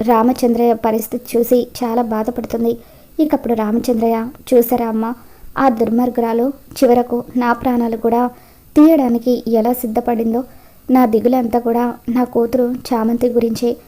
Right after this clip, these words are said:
నేను చనిపోయేలోపు దానికి నిజం చెప్పకుండా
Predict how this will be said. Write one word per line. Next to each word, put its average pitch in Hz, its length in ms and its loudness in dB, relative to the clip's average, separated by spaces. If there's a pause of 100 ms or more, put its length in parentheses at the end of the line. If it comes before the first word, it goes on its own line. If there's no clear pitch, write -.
(340)
నేను 254 300 6
చనిపోయేలోపు 247 1040 0 (760)
దానికి 233 520 2 (520)
నిజం 247 300 4
చెప్పకుండా 233 760 0